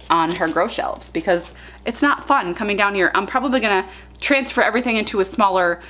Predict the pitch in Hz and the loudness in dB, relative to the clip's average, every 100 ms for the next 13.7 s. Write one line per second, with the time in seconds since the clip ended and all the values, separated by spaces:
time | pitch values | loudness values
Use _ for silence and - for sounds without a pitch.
0 | - - 170 160 160 170 233 165 165 - | -20 -4 0 0 -2 0 2 2 0 -4
1 | - 180 175 165 - 180 180 170 - - | 0 0 2 -2 0 2 2 2 -2 -8
2 | - - - 190 285 311 - - 277 269 | -16 -20 -10 2 2 2 -2 2 4 6
3 | 254 254 226 180 185 214 233 254 277 233 | 6 4 0 -4 2 4 4 2 0 2
4 | 214 196 202 214 196 - 196 160 - 175 | 2 4 2 2 0 -2 -2 -2 0 0
5 | 170 - 285 285 240 233 - - - 277 | 0 0 0 0 -2 -4 -16 -12 0 2
6 | 320 - 453 330 277 294 269 269 262 262 | 2 2 0 2 4 4 4 2 0 0
7 | 254 240 233 254 233 226 214 226 240 220 | 0 0 0 0 2 2 2 2 -2 2
8 | 226 220 214 196 190 208 202 202 - 233 | 2 2 2 4 2 2 0 0 -2 -2
9 | 254 220 220 226 214 196 196 185 - 214 | 2 2 2 0 0 0 0 0 0 -4
10 | 170 202 202 226 - - - 196 185 - | 0 0 0 -2 -6 -8 0 2 2 -2
11 | - 196 - 196 180 165 165 170 180 180 | -2 -2 0 2 4 4 2 0 -4 0
12 | 180 175 180 170 170 156 170 170 - 175 | 0 0 0 2 0 2 4 4 4 2
13 | 170 175 175 156 151 160 180 | 2 2 2 4 2 2 -2